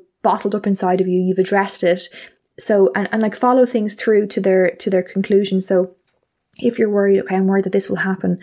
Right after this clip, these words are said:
well, ask yourself, "Well, what if this does happen?" And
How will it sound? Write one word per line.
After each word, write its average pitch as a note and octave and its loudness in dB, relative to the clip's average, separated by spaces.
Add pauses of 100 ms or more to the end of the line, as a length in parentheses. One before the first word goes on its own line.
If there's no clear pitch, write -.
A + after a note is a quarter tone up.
(180)
well, A3 -2
ask A3+ -2
yourself, G3+ -2
"Well, A3 4
what A#3 4
if A#3+ 0
this A3+ 2
does F#3+ 0
happen?" - -8 (340)
And G3+ 0